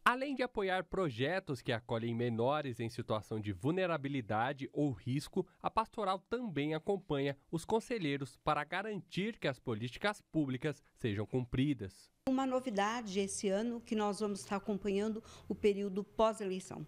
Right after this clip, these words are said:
Speaker 2: A puc São Paulo, através da Arquidiocese de São Paulo, estará lançando um curso de extensão universitária para a formação desses conselheiros tutelares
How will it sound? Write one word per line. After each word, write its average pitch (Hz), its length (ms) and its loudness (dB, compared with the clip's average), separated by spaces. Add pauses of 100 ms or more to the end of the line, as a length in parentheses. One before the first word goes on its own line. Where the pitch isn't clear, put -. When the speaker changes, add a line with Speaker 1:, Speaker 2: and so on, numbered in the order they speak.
(180)
Speaker 2:
A 190 160 0
puc - 260 -2
São 226 200 0
Paulo, 180 360 0
através 180 480 0
da 175 120 2
Arquidiocese 180 720 0
de - 80 -8
São 196 180 0
Paulo, 240 380 0 (320)
estará 202 340 0
lançando 220 720 0
um 208 160 2
curso 226 420 -2
de 185 140 0
extensão 208 720 0 (400)
universitária 214 960 2
para 226 220 0
a 233 40 -2
formação 208 560 -2
desses 190 320 -4
conselheiros 175 580 -2
tutelares 185 680 -2